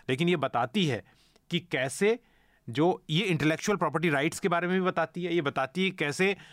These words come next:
आज सारे लोग जो है इंटरनेट पे इंटेलेक्चुअल प्रॉपर्टी राइट की बात कर रहे हैं, पर जिसने डब्ल्यू डब्ल्यू डब्ल्यू बनाया वर्ल्ड वाइड वेब, उसने कभी प्रॉपर्टी, अ, इंटेलेक्चुअल, अ, अ, कॉपीराइट की बात नहीं, आईपीआर की बात नहीं की।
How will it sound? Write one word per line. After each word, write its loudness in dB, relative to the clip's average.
आज 0
सारे -2
लोग 2
जो 2
है -2
इंटरनेट -2
पे 2
इंटेलेक्चुअल -4
प्रॉपर्टी 0
राइट 0
की -2
बात -2
कर 0
रहे 2
हैं, -2
पर -2
जिसने -4
डब्ल्यू 0
डब्ल्यू 2
डब्ल्यू 2
बनाया -2
वर्ल्ड 2
वाइड 0
वेब, 0
उसने -4
कभी 0
प्रॉपर्टी, 0
अ, 0
इंटेलेक्चुअल, -6
अ, -8
अ, 0
कॉपीराइट 0
की -4
बात 0
नहीं, -2
आईपीआर 0
की -6
बात 0
नहीं -6
की। -6